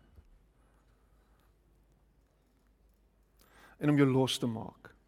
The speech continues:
Los te maak van ander se opinies. Los te maak van die drang en die begeerte in jou hart om ander te please. Na U te kyk.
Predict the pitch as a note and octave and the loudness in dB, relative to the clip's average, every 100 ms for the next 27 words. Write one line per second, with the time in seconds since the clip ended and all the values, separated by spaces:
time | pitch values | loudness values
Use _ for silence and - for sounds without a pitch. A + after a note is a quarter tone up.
0 | - _ _ _ _ _ _ _ _ _ | -20 _ _ _ _ _ _ _ _ _
1 | _ _ _ _ _ _ _ _ - F3 | _ _ _ _ _ _ _ _ 0 2
2 | - F#3+ F3 F3 E3+ D#3+ F3 - C#3 - | 4 6 6 6 2 0 0 0 -2 0
3 | F#3+ A3+ B3+ - - - _ _ _ _ | 2 2 0 -8 -14 -20 _ _ _ _
4 | _ _ - - _ - E3 E3+ G3 E3 | _ _ -20 -20 _ 0 0 2 6 8
5 | E3+ - D#3 D3 D3 E3+ - - B2+ B2 | 8 6 0 0 -2 -10 -18 -14 -12 0
6 | E3 F3 F#3 F#3 D#3 - F#3+ F#3 F#3 F#3+ | 6 8 8 6 2 0 4 8 8 6
7 | F3 D#3 C#3+ D3 C#3+ D3+ D#3 - E3 F3 | 4 4 4 2 -2 -2 -4 -10 -2 0
8 | G#3 F#3+ F#3+ - C3+ B2+ - - | 0 -2 -6 -4 -8 -8 -16 -20